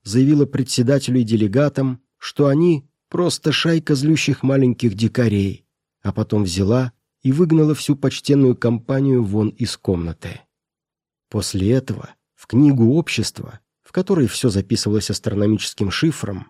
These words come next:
из боязни, что её найдут, внесли запись, что всякое общение с Джейн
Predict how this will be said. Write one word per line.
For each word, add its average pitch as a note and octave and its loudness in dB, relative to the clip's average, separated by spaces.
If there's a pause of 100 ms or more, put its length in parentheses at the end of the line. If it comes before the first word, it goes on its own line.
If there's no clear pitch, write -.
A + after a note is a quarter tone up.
из F2 -10
боязни, F#2 0
что F#2 -4
её G2 2
найдут, G2 -2 (420)
внесли D3 2
запись, D#3 -2
что - -4
всякое C#3+ -2
общение A#2 0
с G2+ -2
Джейн C3 0